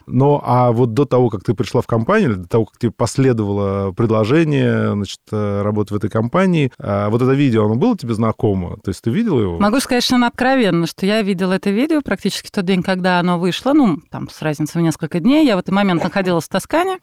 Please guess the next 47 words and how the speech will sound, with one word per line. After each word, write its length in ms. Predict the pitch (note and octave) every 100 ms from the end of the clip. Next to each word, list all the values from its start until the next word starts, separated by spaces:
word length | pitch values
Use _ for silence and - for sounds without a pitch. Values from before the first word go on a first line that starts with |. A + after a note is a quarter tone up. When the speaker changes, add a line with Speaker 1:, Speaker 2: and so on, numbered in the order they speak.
| -
Speaker 2:
и 60 |
моя 260 | G#3 B3 B3 _ -
первая, 380 | A3+ E3+ D#3
абсолютно 580 | D#3 - G3+ G3 D#3 D#3+
моя 180 | D#3 D#3 -
первая 300 | G3+ D#3+ D#3+
мысль 360 | A3+ F4 -
была: 280 | F3+ D#3+ D3 - - -
"Оу, 320 | G3 E3 D3+ -
надо 220 | D#3 D3+
написать, 560 | F3 F3 G3 A#3+ E3 -
может 200 | E3 D#3+
быть, 180 | E3 -
им 100 | F3
нужны 400 | D#3+ D#3 F3 D#3 -
сотрудники". 760 | E3+ D3+ A#3 G#3 D#3 D#3 - F3+ - - -
<laughs> 120 | D3
Да, 260 | F#3+ E3 -
э, 100 | - F3
я 240 | G3 A3
немножко 400 | G#3 G3 - F#3+
это 160 | F3 F3+
не 80 |
осуществила, 300 | F3 - F3+
потому 140 | - -
что 140 | -
я 60 | E3+
в 20 |
тот 140 | F3
момент 200 | F3 E3+
работала 260 | D#3+ D#3+ E3+
в 40 |
другой 220 | D#3 E3+ F3+
компании, 460 | G3+ G#3 D4+ C#4 G3+
но, 180 | G3+
в 100 | F#3+ -
принципе, 720 | A3+ B3+ C#4 - G#3+ _ F#3+
это 180 | F#3+ G3
не 60 | G3+
вопрос 260 | G3+ F3+
женской 400 | F3+ F3+ - F#3+
интуиции, 600 | F3+ - B3 D#4 - G#3
это 460 | F3+ _ F#3+ F3+ E3+
скорее, 400 | - F#3 F3+ F3+ -
что 180 | -
Тоскана, 640 | - F3 - C#4 D4 C4+ F#3
вино, 520 | F3+ F#3+ B3+ C#4